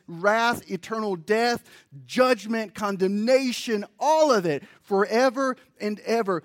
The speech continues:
There is a price to be paid for breaking God's stuff, and the price is death. Blood is required. Something has to die. And Jesus says,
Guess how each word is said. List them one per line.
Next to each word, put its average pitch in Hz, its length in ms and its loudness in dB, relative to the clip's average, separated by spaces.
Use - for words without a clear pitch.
There 240 220 0
is 226 120 0
a 214 120 2
price 254 760 0
to 233 120 -6
be 208 160 -4
paid 233 580 -4
for 196 140 -4
breaking 226 760 -4
God's 226 460 0
stuff, 240 560 -2
and 214 160 0
the 202 60 2
price 247 540 -4
is 202 160 -8
death. 190 540 0
Blood 208 800 0
is 226 240 -2
required. 214 760 -2
Something 262 760 -2
has 165 360 -4
to 175 80 -6
die. 123 480 -8
And 113 200 -14
Jesus 147 380 -14
says, 117 540 -12